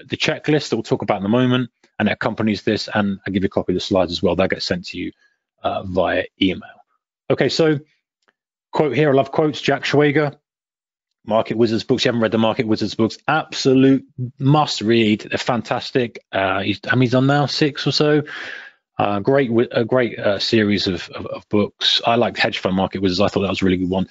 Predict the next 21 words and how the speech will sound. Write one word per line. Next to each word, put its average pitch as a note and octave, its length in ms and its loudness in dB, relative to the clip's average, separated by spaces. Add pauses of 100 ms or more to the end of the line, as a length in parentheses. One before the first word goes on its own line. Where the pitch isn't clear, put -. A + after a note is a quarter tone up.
(260)
His G2 120 0
late, G#2+ 360 2
latest - 320 0
one G2 120 2
is F2+ 60 2
Unknown G2 400 2
Market F#2+ 340 0
Wizards, F2+ 320 2
but A2 160 -2
some B2+ 140 2
of G#2 60 0
the - 60 -8
classics G2+ 460 -2
are, F2+ 240 0
are F#2+ 60 2
well F#2+ 180 4
worth F2 240 -6
watching. - 240 -4
Anyway, A#2+ 220 2 (640)
Jack C#3+ 220 0
says, G2+ 440 -2